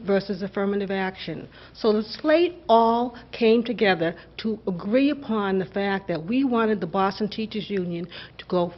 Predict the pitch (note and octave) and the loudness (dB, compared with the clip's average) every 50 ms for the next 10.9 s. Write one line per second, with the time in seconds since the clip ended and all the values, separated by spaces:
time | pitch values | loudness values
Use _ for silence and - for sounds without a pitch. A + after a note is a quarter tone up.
0 | - - A3 G#3+ G#3+ G#3+ G#3+ G3+ G3 F#3+ F#3 - - - - - - - G3 E3 | -4 -2 0 2 2 2 2 2 2 0 0 -2 -8 -20 -20 -20 -14 -12 -12 -12
1 | D#3 - - F3 F3+ F#3 E3+ E3 B2 - - - - - - - - - - - | -8 -6 -2 0 0 0 -2 -4 -8 -12 -14 -18 -20 -20 -20 -20 -20 -20 -20 -20
2 | - - - - - E3 D#3+ F#3+ G#3+ B3 A#3+ - - A3+ G#3 - - - - - | -20 -20 -10 -4 -2 -2 0 0 0 -2 -2 -2 0 0 0 0 -2 -8 -20 -20
3 | - - - F#3 F3 F3+ F3+ F#3+ G#3 G#3 G3 G3 F3 E3 - - - G#3 G#3+ G#3+ | -20 -8 -4 -2 -2 2 2 2 2 2 2 2 0 0 -2 -2 -2 0 0 0
4 | - - B3+ B3 C4+ - - A#3+ G#3 - A#3 A3+ G#3+ G3+ - - - G3 - - | 0 0 0 0 0 0 -2 -4 -2 0 -2 -2 -2 -4 -6 -8 -10 -10 -8 -4
5 | - G#3+ G#3 G#3+ F#3+ E3+ C#3 A2 A2+ - - - - - - - - - G#3+ G3 | -2 -2 0 0 0 0 -2 -2 -6 -10 -14 -20 -20 -20 -20 -18 -6 -4 -2 0
6 | F#3 G3 G3+ A3 A#3 A#3 A#3+ A#3+ B3 A3+ - - - - - - - - F3 E3+ | 0 2 2 4 4 4 2 0 0 -2 -6 -12 -18 -20 -20 -20 -18 -6 -4 -2
7 | F#3 F3+ F#3 G3+ G#3+ G#3+ A3 A3 G#3 G#3 G3+ E3+ E3+ F3+ F3+ - - - - - | -2 0 0 0 2 2 2 2 2 2 0 0 0 -2 -4 -8 -14 -20 -20 -20
8 | - - - A3 A3+ A3+ G#3+ G#3 G3+ F#3+ D#3 B2 - - - - - - - - | -20 -8 0 4 4 6 6 4 2 -2 -4 -8 -10 -12 -16 -20 -20 -20 -12 -6
9 | - F#3 E3+ D#3+ D#3 G3+ G#3 G#3 G#3 G#3+ A3 - - - - - - - - - | -4 -4 -2 -2 -2 0 0 2 2 2 0 -2 -8 -16 -20 -20 -20 -12 -6 -4
10 | F#3 F#3 F#3+ F#3+ F3+ E3 D#3 E3+ F#3 G3 G3 F#3+ G3 G3 F3+ E3 F#3+ F#3 | -4 -2 -2 -2 -2 -2 0 0 2 2 2 2 0 -2 -4 -4 -4 -8